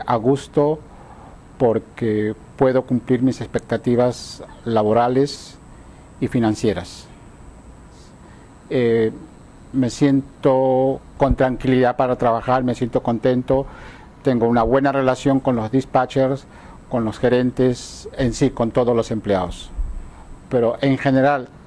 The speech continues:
todos los empleados de Night Transportation tienen ese espíritu de cooper-, de cooperación y todo el tiempo están trabajando con el driver, hay una estrecha comunicación.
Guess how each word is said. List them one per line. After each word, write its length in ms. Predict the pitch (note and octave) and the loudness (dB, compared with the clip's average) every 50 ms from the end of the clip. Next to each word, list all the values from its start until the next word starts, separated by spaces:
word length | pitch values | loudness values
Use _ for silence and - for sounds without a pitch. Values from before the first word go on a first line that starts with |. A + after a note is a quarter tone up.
| - - - | -18 -4 0
todos 300 | - D#3 D3 D#3 D#3 E3 | 2 2 4 4 2 0
los 180 | D#3 D#3 D3+ - | 0 0 0 2
empleados 600 | C#3+ C#3 C3+ - C3+ C#3 C#3 C3+ C3+ B2+ A2+ A2+ | 0 0 2 2 2 2 2 2 0 -2 -4 -2
de 120 | A2+ B2 A#2+ | 0 0 2
Night 180 | B2 C3 B2+ | 2 2 2
Transportation 800 | - C#3 C3 - - C3+ - - C3+ C3+ B2+ - C#3 C3+ C3+ C#3 - - - - - - - - | 0 0 0 0 -2 -2 0 2 0 0 0 0 0 0 0 -2 -6 -12 -20 -20 -20 -20 -6 -2
tienen 280 | - C#3 B2+ B2+ B2 B2 | 0 2 4 4 2 2
ese 180 | B2 - - | 2 2 2
espíritu 500 | - - - - C#3 B2+ C3 B2+ - C#3 | 0 2 0 0 2 2 0 0 -2 0
de 160 | A#2 A#2+ A2+ - | 0 0 0 0
cooper-, 340 | C3+ A2 - B2+ C3 - | -4 -4 -2 -4 -4 -2
de 120 | - A#2+ G#2+ | -2 -4 -2
cooperación 720 | - B2 A2 - A#2 A2 A2 - - C3+ C3 B2+ C#3 D3 - | -2 -2 0 0 0 0 0 0 0 2 2 2 0 -2 -6
y 120 | - A#2 A2+ | -8 -10 -10
todo 400 | - - - - C3+ C3 C3 C#3 | -10 -6 -2 0 2 2 2 2
el 120 | C3+ C3 | 0 0
tiempo 720 | - - C#3+ C3 C#3 C#3+ D3 D3 D3 - C3 B2 B2 C3 - - - - - - - - - - | 0 2 4 4 4 4 2 0 0 2 2 2 2 0 -4 -8 -16 -20 -20 -20 -20 -14 -8 -8
están 260 | B2 - - C3 C3 | -4 -2 0 0 2
trabajando 540 | - C3 B2+ B2+ B2 - C#3+ C3+ C3+ C3+ B2 | 2 2 0 0 -2 -2 -2 0 0 0 -2
con 160 | - A#2+ A#2 | -2 -2 -2
el 100 | A2+ A2 | 0 2
driver, 320 | A#2 A#2+ A#2+ A#2 A2+ A2 A2 - | 2 2 2 2 2 0 0 -2
hay 160 | B2+ B2+ B2+ | 0 2 2
una 240 | B2+ C3 B2+ B2 B2 | 4 4 2 2 0
estrecha 460 | A2 - - - C3 C3 - C#3 - | -2 -2 0 0 0 2 2 0 -2
comunicación. 640 | - A#2 A#2 A2 A2 G#2 - A2 - - G#2+ E2+ | 0 0 0 0 -2 -2 -4 -4 -2 -2 -2 -4